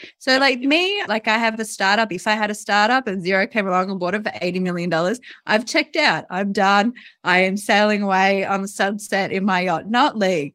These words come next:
No, he's forty, younger than me. And he's all like, "I'm not ready to retire yet." <laughs> Please,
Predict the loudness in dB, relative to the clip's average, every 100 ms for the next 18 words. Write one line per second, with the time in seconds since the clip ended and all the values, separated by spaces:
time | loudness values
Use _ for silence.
0 | -8 -6 -4 -6 -6 -2 -2 -2 0 2
1 | 2 -2 -8 _ 0 4 4 2 2 2
2 | 2 0 -2 0 0 0 2 2 2 2
3 | 2 0 0 -2 -2 -2 -2 -2 -4 -8
4 | -8 -10 -12 -20 -20 _ _ _ 4 4
5 | 4 -2